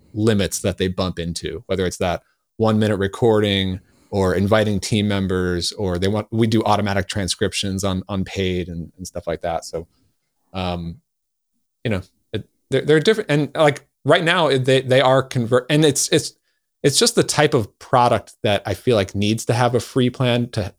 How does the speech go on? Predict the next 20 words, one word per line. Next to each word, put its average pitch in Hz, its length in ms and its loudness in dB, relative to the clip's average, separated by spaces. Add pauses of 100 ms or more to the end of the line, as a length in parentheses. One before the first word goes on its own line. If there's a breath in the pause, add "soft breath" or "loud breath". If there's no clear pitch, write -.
to 107 100 -4
get 113 300 -2
them 101 360 0 (400)
using 110 380 2
it 107 180 0
and 98 160 -4
sharing 104 380 -2
it 110 80 0
as 110 100 -2
much 117 180 -2
as 113 120 -4
possible. 135 580 -4
'Cause 98 160 -8
before 131 360 2
that 117 120 6
we 110 80 4
had 104 100 2
a 92 160 -2 (120)
trial, 127 480 2
which - 280 -2